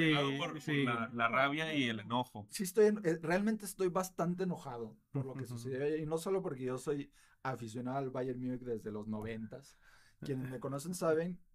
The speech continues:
Speaker 3: que mi equipo de Europa es el Bayern Múnich. Pero,
Speaker 2: <laughs>
Speaker 3: o sea, realmente, y vuelvo al punto, no es la primera vez.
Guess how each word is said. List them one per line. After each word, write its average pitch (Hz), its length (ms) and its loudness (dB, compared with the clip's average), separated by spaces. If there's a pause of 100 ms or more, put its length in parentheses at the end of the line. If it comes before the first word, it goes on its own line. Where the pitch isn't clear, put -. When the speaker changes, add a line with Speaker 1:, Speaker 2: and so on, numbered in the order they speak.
(180)
Speaker 3:
que 143 340 0 (460)
mi 143 180 -2
equipo 156 320 -2
de 160 60 4
Europa 135 320 0
es 139 80 0
el 143 120 0
Bayern 123 380 -2
Múnich. 104 260 -6 (580)
Pero, 196 440 8
Speaker 2:
<laughs> - 1300 -8
Speaker 3:
o 156 80 0
sea, 139 140 -2
realmente, 208 760 2 (400)
y 170 60 -14
vuelvo 160 360 6
al 202 100 6
punto, 196 440 -2
no 143 220 -2
es 170 140 -10
la 208 120 -12
primera 147 380 -10
vez. 170 520 -14